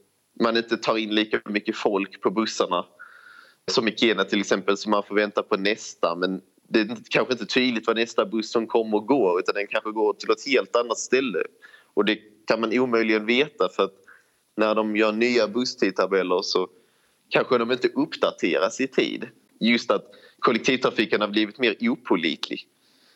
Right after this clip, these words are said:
när det gäller tidtabeller och sådana saker.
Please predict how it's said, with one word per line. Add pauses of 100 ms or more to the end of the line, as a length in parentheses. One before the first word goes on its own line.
(180)
när
det
gäller
tidtabeller
och
sådana
saker.